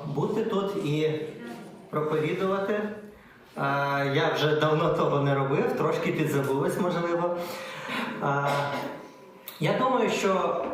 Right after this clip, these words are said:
всім тут присутнім знайомий вираз "блудний син".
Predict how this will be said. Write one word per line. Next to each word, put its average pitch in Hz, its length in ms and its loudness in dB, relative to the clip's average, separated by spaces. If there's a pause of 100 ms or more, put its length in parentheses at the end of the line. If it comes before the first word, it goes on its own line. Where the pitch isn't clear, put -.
(140)
всім 190 520 0 (200)
тут 196 280 2
присутнім 220 560 2
знайомий 185 500 2
вираз 214 340 2 (100)
"блудний 180 420 2
син". - 500 0